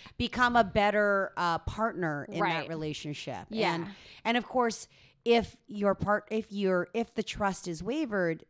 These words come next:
Speaker 1: based on actions, and you can have a conversation with that person, and
Speaker 2: Mm-hmm.
Speaker 1: he's willing or she's
Speaker 2: Mm-hmm.
Speaker 1: willing to work on those things, and you believe that.
Speaker 2: Yeah.
Speaker 1: Because i-, infidelity has happened in relationships,
Speaker 2: Sure.
Speaker 1: and that is a major,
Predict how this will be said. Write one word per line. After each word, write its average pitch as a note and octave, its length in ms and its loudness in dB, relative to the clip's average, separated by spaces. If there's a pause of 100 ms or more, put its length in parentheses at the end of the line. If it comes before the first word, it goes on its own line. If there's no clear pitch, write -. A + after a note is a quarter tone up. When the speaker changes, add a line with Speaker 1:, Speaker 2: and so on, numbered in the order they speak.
(120)
Speaker 1:
based F#3+ 240 -2
on F3 180 -2
actions, G3 380 -4
and E3+ 160 -2
you F#3 100 2
can F3 140 -8
have G3 540 -4
a D#3+ 40 -6
conversation F3 600 -6
with A3+ 140 -4
that F3 200 -2
person, E3+ 380 -8
and E3+ 280 -6
Speaker 2:
Mm-hmm. G3 320 -4
Speaker 1:
he's F#3+ 300 -6
willing F#3+ 560 0
or A#3 160 6
she's A#3+ 340 4
Speaker 2:
Mm-hmm. G3+ 80 2
Speaker 1:
willing A3 440 0 (460)
to B3 120 -2
work A#3+ 360 -2
on G3+ 180 -4
those E3+ 280 -6
things, B3 300 -4
and F#3 160 -2
you F3+ 80 -2
believe F#3+ 580 -4
that. A2+ 360 -8
Speaker 2:
Yeah. G3+ 360 2 (140)
Speaker 1:
Because A#3+ 360 -2 (100)
i-, - 100 -8 (120)
infidelity B3 720 2
has E3 280 -2
happened D3 380 -4
in C#3+ 140 -10
relationships, C#3+ 680 -10
Speaker 2:
Sure. G#3 140 -8
Speaker 1:
and F3 160 -4
that G3+ 220 0
is F#3+ 140 -2
a F#3 80 2
major, F3+ 760 0